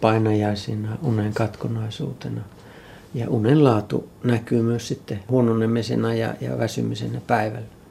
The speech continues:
Ja sitten toinen niksi, että ihmisen on tälle nukkumiselle jotenkin pystyttävä määrittelemään oma aikansa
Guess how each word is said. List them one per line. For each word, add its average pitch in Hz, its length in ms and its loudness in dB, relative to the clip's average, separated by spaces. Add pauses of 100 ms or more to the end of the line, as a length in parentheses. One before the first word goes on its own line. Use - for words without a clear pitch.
(100)
Ja 139 60 -8
sitten 113 360 -4
toinen 123 340 2
niksi, - 360 -2 (180)
että 135 280 0
ihmisen 127 580 4
on 120 360 0
tälle 131 200 0
nukkumiselle 117 840 4
jotenkin 120 380 2
pystyttävä 117 640 2 (240)
määrittelemään 120 800 4
oma 120 380 6
aikansa - 520 -6